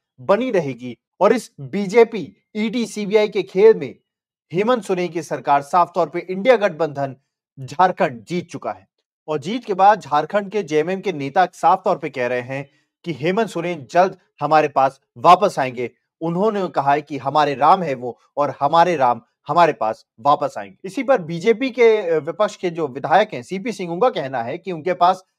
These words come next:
बहुमत पहले से था, अब उन्होंने विश्वास मत जीत लिया है,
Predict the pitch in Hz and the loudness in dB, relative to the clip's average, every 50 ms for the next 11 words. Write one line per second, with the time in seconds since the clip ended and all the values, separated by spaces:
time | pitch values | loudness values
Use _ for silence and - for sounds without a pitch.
0 | _ - 170 190 202 226 269 262 - 247 214 214 247 262 208 - 156 - - 117 | _ -2 -2 -2 0 0 -4 -2 0 0 0 0 0 -2 -6 -8 -10 -6 -6 -8
1 | - - _ _ _ _ _ - 190 190 220 208 214 226 240 180 156 - - 170 | -8 -8 _ _ _ _ _ -2 0 0 0 -4 -4 -6 -6 -8 -10 -6 -2 -2
2 | 185 180 175 - 175 185 170 156 135 123 156 180 190 - 147 135 131 123 143 202 | -2 -2 -2 -6 -10 -10 -10 -12 -18 -16 -14 -14 -12 -12 -8 -6 -4 -4 -2 -2
3 | 226 | -4